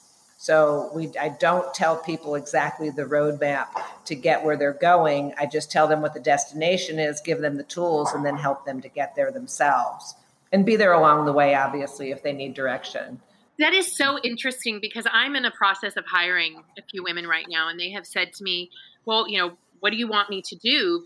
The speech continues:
Speaker 2: What are my, what are my expectations and guidelines?" And my approach is, "I would really rather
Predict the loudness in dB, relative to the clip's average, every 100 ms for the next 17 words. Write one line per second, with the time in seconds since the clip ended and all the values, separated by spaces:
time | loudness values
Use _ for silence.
0 | _ -4 0 2 0 -2 -6 _ _ _
1 | 0 0 0 -2 -6 -4 -6 -4 -4 -4
2 | -8 -10 0 0 2 0 -2 -4 -10 -10
3 | -6 -2 -2 -2 -2 -2 -2 -8 -4 -2
4 | -2 -2 -2 -2 2 2 0